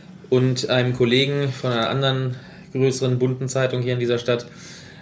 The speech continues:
wetten wir jedes Mal auf die Spiele und damit es drei Leute, drei mögliche Varianten sind und mir blieb diesmal nur, weil ich als letzter tippen durfte, die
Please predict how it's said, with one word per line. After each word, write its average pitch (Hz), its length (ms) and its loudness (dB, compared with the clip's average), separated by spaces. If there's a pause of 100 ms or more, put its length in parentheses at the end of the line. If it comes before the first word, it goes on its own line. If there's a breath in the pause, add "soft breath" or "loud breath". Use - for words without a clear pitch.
wetten 120 280 4
wir 127 80 6
jedes 123 320 2
Mal 117 340 0
auf 117 180 -2
die 113 100 -6
Spiele 151 420 0
und 127 120 0
damit 120 180 0
es - 380 -4
drei 110 180 2
Leute, 151 400 4
drei 117 240 2
mögliche 113 340 -2
Varianten 107 460 0
sind 131 460 -2
und 113 280 -6
mir 127 220 4
blieb 120 220 -4
diesmal 127 320 -2
nur, 117 100 2
weil 113 80 4
ich 113 80 0
als 110 120 2
letzter 123 320 2
tippen 117 280 -2
durfte, 113 380 -2
die 107 260 -6